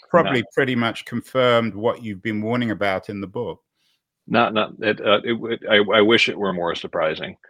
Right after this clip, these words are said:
Speaker 2: Um, I landed at nine ten A M on nine eleven, um, to look for my apartment, um, when I started my job at fire, when I became the first legal director.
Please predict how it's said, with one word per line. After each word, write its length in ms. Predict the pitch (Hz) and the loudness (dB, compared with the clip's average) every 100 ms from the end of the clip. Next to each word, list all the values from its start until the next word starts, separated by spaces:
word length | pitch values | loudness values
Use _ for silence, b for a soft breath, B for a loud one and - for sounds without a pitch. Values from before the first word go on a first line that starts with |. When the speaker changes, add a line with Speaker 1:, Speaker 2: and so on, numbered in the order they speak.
| B B B B - | B B B B 0
Speaker 2:
Um, 320 | 107 101 123 | 2 2 0
I 220 | 117 110 | 2 4
landed 400 | 113 120 156 170 | 6 6 6 2
at 140 | 120 - | -2 -4
nine 420 | 104 110 127 139 | -4 -2 -2 -4
ten 280 | - - 113 | -8 -6 -2
A 180 | 101 95 | 0 0
M 300 | 95 92 92 | -2 -4 -6
on 400 | - 90 87 90 | -6 -6 -6 -6
nine 240 | 90 98 | -6 -4
eleven, 560 | 87 87 92 113 131 123 _ | 0 0 0 -2 -8 -12 _
um, 280 | 104 92 92 | -6 -6 -6
to 100 | 92 | -8
look 180 | 87 95 | -6 -6
for 140 | - 95 | -6 -6
my 180 | 90 | -4
apartment, 560 | 85 - 92 - 98 - - - | -6 -4 -6 -4 -8 -10 -16 -8
um, 380 | 95 87 82 82 | -4 -2 -4 -6
when 160 | 87 85 | -4 -2
I 80 | 78 | -2
started 400 | - 87 110 117 | 0 0 0 0
my 100 | 135 | 4
job 260 | 143 147 | 6 4
at 120 | - | 4
fire, 320 | - 156 160 147 | 4 4 2 -6
when 120 | 110 | -10
I 60 | 92 | -10
became 340 | 95 90 90 | -10 -10 -8
the 100 | 90 | -8
first 280 | - 87 - | -6 -6 -4
legal 200 | 87 104 | -2 0
director. 460 | 123 127 - 170 | 4 4 4 -4